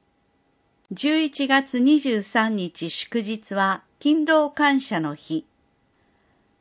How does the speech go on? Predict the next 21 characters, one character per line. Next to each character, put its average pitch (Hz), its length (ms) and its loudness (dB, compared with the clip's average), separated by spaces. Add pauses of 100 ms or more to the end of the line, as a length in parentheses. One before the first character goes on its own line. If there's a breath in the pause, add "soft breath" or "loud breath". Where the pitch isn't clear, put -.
(140)
家 311 140 2
族 285 320 2
の 226 160 -2
た 214 120 2
め 220 140 0
に 196 140 -2
働 220 480 -2
く 214 120 -4
人 208 320 -2
へ、 160 220 -2 (880)
毎 269 240 6
日 214 360 -2
残 269 280 4
業 254 340 2
を 233 60 -2
頑 240 300 0
張 226 180 2
る - 20 -
自 165 240 -4
分 220 300 -2
へ、 202 240 -4